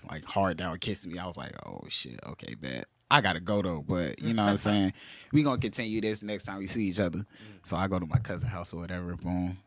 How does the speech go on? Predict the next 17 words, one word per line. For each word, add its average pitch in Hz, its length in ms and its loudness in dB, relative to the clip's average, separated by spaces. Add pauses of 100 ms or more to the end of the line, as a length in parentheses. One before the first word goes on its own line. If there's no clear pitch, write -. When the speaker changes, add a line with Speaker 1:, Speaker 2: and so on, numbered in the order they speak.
(240)
Speaker 1:
you 98 80 -4
know, 87 160 -6 (120)
spend 90 300 -4
the 90 60 -6
night, 90 360 -6
you 98 100 -10
know 90 80 -10
what 87 60 -12
I'm 85 40 -14
saying, 85 180 -14
have 90 220 -10
fun, 90 220 -8
do 87 100 -2
what 85 100 -2
cousins 87 320 -2
do, 87 260 2
f-, - 140 -6